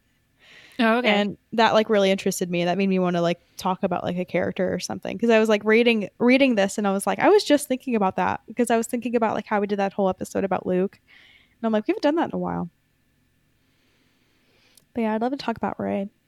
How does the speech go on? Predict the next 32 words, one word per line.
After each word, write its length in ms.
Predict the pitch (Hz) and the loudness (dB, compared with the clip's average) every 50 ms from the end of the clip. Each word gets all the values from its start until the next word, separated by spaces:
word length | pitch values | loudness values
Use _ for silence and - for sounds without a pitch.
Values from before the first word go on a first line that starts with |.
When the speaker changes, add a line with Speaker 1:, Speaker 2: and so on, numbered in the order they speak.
| _ _ _ _ _ - - | _ _ _ _ _ -4 0
Speaker 2:
There's 180 | 233 233 254 247 | 2 4 4 4
a 20 | |
lot 80 | 269 277 | 4 2
to 60 | 269 | 2
talk 240 | - - 233 226 233 | 0 0 -2 -2 0
about 180 | - 220 196 - | 0 -2 0 0
with 140 | - 202 - | -2 -2 -2
Rey, 300 | 202 190 180 180 185 202 - _ _ _ | -2 -2 -2 -2 -2 -4 -6 _ _ _
you 100 | 220 202 | -2 0
know, 200 | 196 190 196 202 - _ | 2 2 0 0 -4 _
but 140 | - 202 196 | -4 -4 -4
it 100 | - - | -4 -4
makes 240 | - 240 254 262 - | -2 -2 -2 -2 -2
me 80 | 285 262 | -2 -2
wanna 300 | 262 254 240 208 202 202 | 0 0 0 -2 -2 -2
go 100 | - 208 | -4 -2
back 220 | 202 202 214 - | -2 -2 -2 -2
and 80 | 220 202 | -2 0
watch 320 | 196 185 196 - - - | 0 0 -2 -4 -6 -6
The 280 | - 196 185 180 180 185 - | -4 -2 -2 -2 -2 -4 -2
Force 220 | - 202 196 - - | -2 -2 -2 -2 -2
Awakens 340 | 185 190 - 214 202 190 | -4 -2 -2 -2 -2 -2
again. 260 | 196 - 175 180 180 - _ _ _ _ _ _ _ _ _ _ _ _ _ _ _ _ _ _ _ _ _ _ _ - - _ _ _ _ _ _ _ _ _ _ _ _ _ _ _ _ _ _ _ _ - | -2 -2 -2 -2 -2 -4 _ _ _ _ _ _ _ _ _ _ _ _ _ _ _ _ _ _ _ _ _ _ _ -20 -20 _ _ _ _ _ _ _ _ _ _ _ _ _ _ _ _ _ _ _ _ -2
I 40 | |
should, 60 | 247 254 | 0 2
Speaker 1:
Yeah. 380 | 277 285 262 233 202 190 190 190 _ _ - | 2 2 2 0 0 -2 -4 -8 _ _ -16
Speaker 2:
I 40 | - | -12
should 180 | - - 233 | -12 -12 -12
do 140 | - 202 185 | -12 -12 -12
that. 220 | 170 170 175 180 - _ _ _ _ _ _ _ _ _ _ _ _ _ _ _ _ _ _ _ _ _ _ _ _ _ - - - - _ _ _ _ _ _ _ _ - - | -12 -12 -12 -12 -14 _ _ _ _ _ _ _ _ _ _ _ _ _ _ _ _ _ _ _ _ _ _ _ _ _ -20 -20 -20 -20 _ _ _ _ _ _ _ _ -10 -6
Hmm. 140 | 320 330 311 285 - - _ _ - | -4 -2 -2 -4 -6 -12 _ _ -4
But 100 | 415 | -2